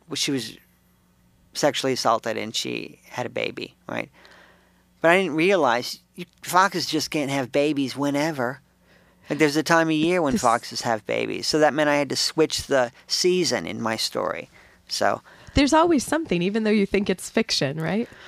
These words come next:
Speaker 1: Well, whenever you publish a
Speaker 2: Or fables.
Speaker 1: story, like in the New Yorker or whatever, you, you've always got some little expert out there somewhere, right? Who, so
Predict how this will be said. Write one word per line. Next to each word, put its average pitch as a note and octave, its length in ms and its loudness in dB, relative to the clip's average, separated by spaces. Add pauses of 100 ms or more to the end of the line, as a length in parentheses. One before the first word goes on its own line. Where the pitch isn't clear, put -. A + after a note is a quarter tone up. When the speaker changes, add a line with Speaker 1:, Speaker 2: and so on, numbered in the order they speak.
(160)
Speaker 1:
Well, A3 120 4
whenever D4+ 260 4
you F4 180 4
publish B2 580 -2
a - 40 4
Speaker 2:
Or F#3 60 6
fables. G3+ 300 2
Speaker 1:
story, G#2 320 -2 (100)
like C3 200 -2
in B2+ 80 -2
the B2 80 -2
New A#2+ 80 -4
Yorker A#2 400 -4
or - 40 -4
whatever, - 360 -2
you, B2 200 -8
you've D#3 300 -8
always G#3 480 -4
got A#2 380 2
some A#2+ 240 -6
little B2 240 -6
expert - 480 -8
out - 260 -10
there - 300 -10 (320)
somewhere, - 560 -14 (280)
right? A2+ 260 -8
Who, B2 220 -10 (960)
so C3 360 2